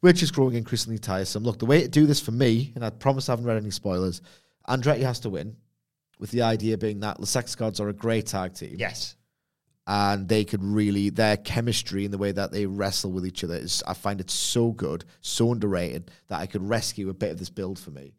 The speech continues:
Speaker 1: And at the same time, you further the idea of Sammy Guevara being able to really neg and patronize Garcia for losing.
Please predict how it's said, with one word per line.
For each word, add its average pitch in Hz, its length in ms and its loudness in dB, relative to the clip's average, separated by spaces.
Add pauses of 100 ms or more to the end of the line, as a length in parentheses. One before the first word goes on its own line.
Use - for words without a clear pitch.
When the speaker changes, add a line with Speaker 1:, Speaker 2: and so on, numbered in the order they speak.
(440)
Speaker 1:
And 110 120 -4
at 92 60 -4
the 92 40 -6
same 117 320 0
time, 120 300 -2
you 104 120 -2
further 113 400 -2
the 98 140 -4
idea 95 540 -2
of 87 440 -8
Sammy 110 360 -2
Guevara 101 420 -2
being 98 240 -6
able 98 220 -6
to 101 180 -8
really 107 300 -4
neg 107 520 -4 (380)
and 90 180 -10 (220)
patronize 104 840 -2
Garcia 104 680 0
for - 160 -8
losing. 101 640 -2